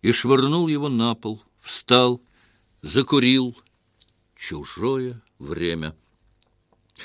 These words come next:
«Да пропади оно все пропадом», —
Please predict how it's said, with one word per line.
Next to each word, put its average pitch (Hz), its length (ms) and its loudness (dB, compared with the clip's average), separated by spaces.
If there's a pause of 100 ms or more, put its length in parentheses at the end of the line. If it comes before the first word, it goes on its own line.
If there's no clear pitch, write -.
(240)
«Да 98 220 -4
пропади 135 840 -6 (300)
оно 78 300 -12
все - 280 -14
пропадом», — - 840 -16